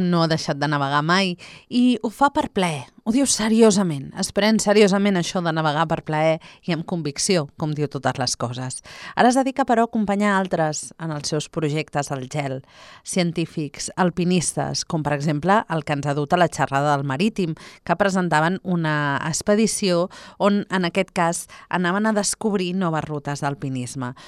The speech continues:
però també fotògrafs o gent que ha anat a descobrir l'Antàrtida. Els seus viatges són sovint pel gel i per això ens explica que també té una embarcació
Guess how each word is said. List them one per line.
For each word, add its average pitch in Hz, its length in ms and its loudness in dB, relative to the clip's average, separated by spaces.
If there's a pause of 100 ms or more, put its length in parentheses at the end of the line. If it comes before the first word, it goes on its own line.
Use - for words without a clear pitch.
(120)
però 196 140 -2
també 202 260 0
fotògrafs 190 800 4
o 180 140 -2
gent 190 240 0
que 185 80 -2
ha 175 60 -2
anat 180 260 0
a 180 80 -2
descobrir 165 560 -2
l'Antàrtida. 135 800 -6 (340)
Els 156 200 -2
seus 175 100 0
viatges 170 320 0
són 170 240 -2
sovint 175 400 -2 (160)
pel 143 240 -2
gel 190 320 2 (280)
i 233 60 -6
per 220 140 4
això 233 160 -2
ens 240 80 -2
explica 254 400 -2
que 175 160 -2
també 175 300 0
té 185 180 0
una 208 160 2
embarcació 175 600 -4